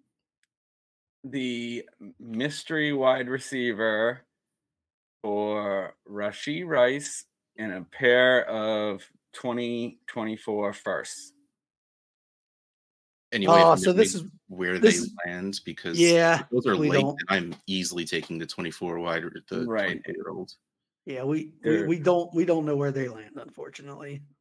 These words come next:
Speaker 3: I think there's an argument though. Like, if they're, if it's, if it's a, a two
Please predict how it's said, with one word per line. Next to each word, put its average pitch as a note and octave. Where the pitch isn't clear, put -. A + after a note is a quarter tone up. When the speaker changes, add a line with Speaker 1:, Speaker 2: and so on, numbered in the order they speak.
Speaker 3:
I G3
think A#3+
there's G#3+
an F3+
argument D3
though. C#3
Like, D3+
if E3
they're, F#3
if F#3+
it's, G3+
if F3
it's G#3
a, E3
a D3+
two A#3